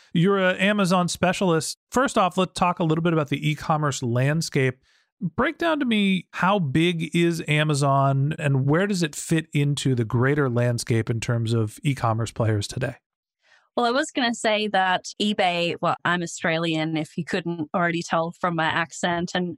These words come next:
Speaker 2: eBay's actually really still the main marketplace in Australia. So it's not had the same experience the world over, just as a side note.
Speaker 1: Yeah, eBay is definitely still the world's biggest marketplace.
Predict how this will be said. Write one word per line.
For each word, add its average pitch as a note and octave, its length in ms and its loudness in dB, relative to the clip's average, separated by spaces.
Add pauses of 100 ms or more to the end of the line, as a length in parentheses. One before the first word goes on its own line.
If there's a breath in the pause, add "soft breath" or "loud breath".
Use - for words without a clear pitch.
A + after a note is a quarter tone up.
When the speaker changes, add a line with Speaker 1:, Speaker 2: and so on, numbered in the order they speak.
(140)
Speaker 2:
eBay's G#3 320 0
actually F3+ 420 -2
really F3 360 -2 (140)
still F3 400 -4
the E3 160 -2
main E3+ 600 -2
marketplace D#3 720 -2
in E3+ 140 -2
Australia. D#3 760 -2
So D3+ 380 -2 (100)
it's - 260 -6
not G3 240 0 (640 loud breath)
had E3+ 200 -2
the E3+ 60 -4
same D#3+ 600 -2
experience E3 640 -4
the F3+ 80 -2
world D3+ 300 0
over, C#3+ 340 -2
just - 180 -14
as - 140 -8
a - 80 -6
side - 300 -2
note. - 180 -4 (240)
Speaker 1:
Yeah, F#3 300 2
eBay G3 240 2
is E3+ 100 -2
definitely F3+ 340 2
still F3 220 0
the D#3 80 2
world's D#3 300 2
biggest C#3 420 0
marketplace. D#3 1200 0